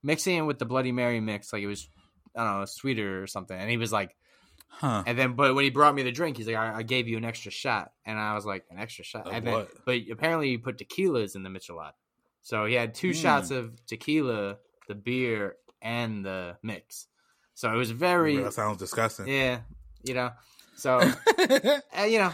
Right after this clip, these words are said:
Speaker 1: So
Speaker 2: I know, and I know you're supposed to be, and you're supposed to be, like, clam juice in there too. Like,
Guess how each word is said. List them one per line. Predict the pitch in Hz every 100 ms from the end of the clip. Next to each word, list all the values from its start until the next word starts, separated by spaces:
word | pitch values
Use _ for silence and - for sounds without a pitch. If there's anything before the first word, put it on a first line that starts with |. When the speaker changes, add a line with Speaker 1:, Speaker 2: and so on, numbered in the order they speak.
| -
Speaker 1:
So | -
Speaker 2:
I | 151
know, | 196
and | 196 170
I | 170
know | 202
you're | 277
supposed | 247 196
to |
be, | 180 170
and | 151
you're | 160 165
supposed | 190
to | 202
be, | 165 143
like, | 117
clam | - 151 180 185 131 107
juice | 113 107
in | 104
there | 98 95
too. | - 135 95
Like, | 87 82